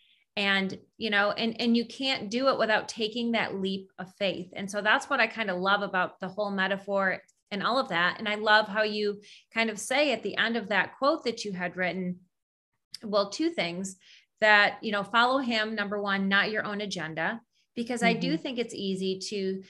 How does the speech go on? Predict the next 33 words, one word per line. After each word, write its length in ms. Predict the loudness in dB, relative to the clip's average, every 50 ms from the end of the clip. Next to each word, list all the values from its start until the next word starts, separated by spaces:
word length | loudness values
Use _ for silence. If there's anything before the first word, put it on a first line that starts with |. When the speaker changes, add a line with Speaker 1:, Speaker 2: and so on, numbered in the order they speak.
| _ _
Speaker 1:
set 260 | -2 0 0 0 2
goals 300 | 4 6 6 6 6 4
for 80 | 2 2
ourselves 580 | 4 4 4 2 0 0 2 2 2 2 0 -2
and 100 | -4 -2
all 180 | -2 -2 -2
of 100 | -2 0
that, 340 | 2 4 4 4 4 2 -2 -6 -16 -20 _ _ _
and 140 | -2 0 2
then 180 | 2 2 0 0
really 240 | 0 0 0 0 -2
kind 220 | -2 -4 -4 -4
of 100 | -4 -4
lose 360 | -4 -2 -2 -2 -2 -2 0
sight 280 | 2 4 4 4 2 0
and 160 | -2 -4 -4
blur 260 | -2 0 0 0 2
the 120 | 2 0 0
lines 420 | 2 2 2 2 0 -2 -4 -6
between, 640 | -6 -8 -8 -6 -8 -8 -6 -4 -4 -4 -4 -6 -8 -14 _ -12
okay, 240 | -6 -2 0 0 0
is 180 | 0 -2 -2 -2
this 420 | 0 0 0 0 -4 -8 -10 -12 -18 _ _ _ _ _
God's 280 | 2 4 4 4 4 0
agenda 340 | -2 -2 -2 -2 0 2 4
or 200 | 4 6 6 6
is 160 | 4 2 0
this 240 | -4 -4 -4 -4 -4
my 240 | 0 2 2 2
agenda? 500 | 2 2 0 -2 -4 -6 -6 -6 -8 -4
Like, 320 | -2 0 0 0 0 -4 -12 _ _ _ _ _ _ _ _ -4
you 120 | 0 2
know, 360 | 2 2 2 0 -4 -8 -10